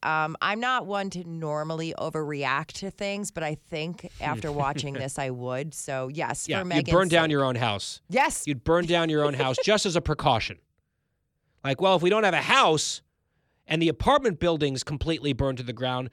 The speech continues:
Speaker 2: no one can steal my child from the place that's ashes, right? That would be the very calm, cool, collected solution that might come to your mind. So let's just stay away from that. I know Dan watched it and liked it.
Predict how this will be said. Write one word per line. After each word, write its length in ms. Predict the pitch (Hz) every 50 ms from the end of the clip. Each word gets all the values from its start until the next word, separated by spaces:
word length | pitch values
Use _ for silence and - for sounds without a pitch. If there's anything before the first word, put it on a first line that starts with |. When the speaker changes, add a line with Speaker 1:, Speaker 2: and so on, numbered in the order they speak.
| _ _ _ -
Speaker 2:
no 300 | 120 131 143 185 220 240
one 320 | 247 226 214 208 202 190
can 480 | - - 185 165 156 151 143 143 135 123
steal 640 | - - - - - - - 226 226 220 214 208
my 220 | 196 180 165 160 156
child 500 | - - - 208 185 185 170 156 156 139
from 400 | - - - 285 285 302 277 233
the 80 | 180
place 380 | 127 - 185 180 147 131 117 -
that's 200 | - 143 - - -
ashes, 540 | 139 131 123 110 - 82 - - - - - _ -
right? 160 | 151 151 143
That 180 | 165 160 165
would 140 | 165 160 143
be 240 | 139 143 139 135 127 - _ _
the 100 | 139 143
very 260 | 127 139 139 131 131
calm, 360 | 120 - - 131 120 117 113 113
cool, 220 | - - 117 110
collected 520 | - - 120 113 113 110 - - 113 107 104 - _ _ _ _ _
solution 580 | - - 156 143 143 151 147 135 - 135 120 110
that 120 | 113 113
might 200 | 113 120 117 113
come 180 | - - 117 110
to 100 | - 117
your 140 | 110 110 107
mind. 260 | 104 92 87 95 104
So 100 | - 147
let's 200 | 156 180 196 -
just 160 | - 233 196
stay 200 | - - 196 185
away 200 | 170 151 143 135 131
from 180 | - 135 123
that. 200 | 120 113 113 117 - _ - - -
I 100 | 151 160
know 160 | 185 208 202
Dan 640 | 170 127 _ - 156 170 180 165 139 120 110 107 107 -
watched 400 | - 123 113 107 110 - - -
it 100 | 117 - -
and 140 | 123 117 110
liked 300 | 104 104 104 98 - 117
it. 140 | 110 110